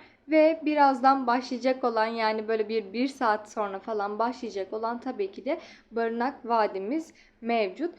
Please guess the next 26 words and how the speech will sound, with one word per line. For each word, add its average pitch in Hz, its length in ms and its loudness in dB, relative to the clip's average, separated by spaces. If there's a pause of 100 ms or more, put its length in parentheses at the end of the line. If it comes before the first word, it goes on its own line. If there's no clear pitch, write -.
(180)
Şimdi 330 240 -4
şuradaki 311 600 0
bir 320 200 -2
hediyemizi 262 520 0
alalım 208 380 -2
öncelikle. 277 840 -2 (920)
Hemen 240 580 -4
ödülümüzü 202 560 -8
tıkladık. 247 520 -8
Daha 233 200 -4
sonrasında 196 580 -8
ikinci 220 440 -6
ödülümüze 202 520 -4
reklam 226 420 -4
izleyip 240 440 -4 (320)
alabiliyoruz. 226 1000 0 (300)
Daha 302 220 2
sonrasında 311 480 -2
ilk 311 280 0
önce 285 300 0
böyle 277 200 0
sabah 269 400 -4
kalktığımda 214 640 -6
tabii 220 340 -6
ki 202 160 -12
de 320 160 4